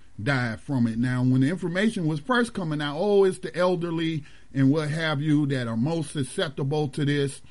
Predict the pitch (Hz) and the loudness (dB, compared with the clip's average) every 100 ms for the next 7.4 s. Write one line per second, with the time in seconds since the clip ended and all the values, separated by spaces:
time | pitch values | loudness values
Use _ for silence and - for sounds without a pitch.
0 | - - 123 139 135 131 143 117 160 226 | -20 -10 0 4 4 6 6 4 4 4
1 | 233 180 135 143 127 123 135 123 120 131 | 4 2 0 0 2 4 4 4 0 -4
2 | 131 139 131 131 156 135 127 147 170 185 | -2 0 0 -2 -2 -2 -2 -4 -2 -2
3 | 175 180 - 160 - 202 196 139 147 147 | -2 -4 -4 -10 -8 -8 -6 -4 -2 0
4 | 135 - 185 190 156 151 - 190 208 165 | -2 -2 0 0 -2 -6 -6 -6 -6 -6
5 | - - - - 202 196 180 170 160 131 | -12 -20 -14 -2 0 2 2 0 -2 -4
6 | 131 151 214 190 - 175 160 131 147 147 | 0 4 4 2 -4 -6 -4 -2 0 -2
7 | 131 180 160 | -4 -4 -4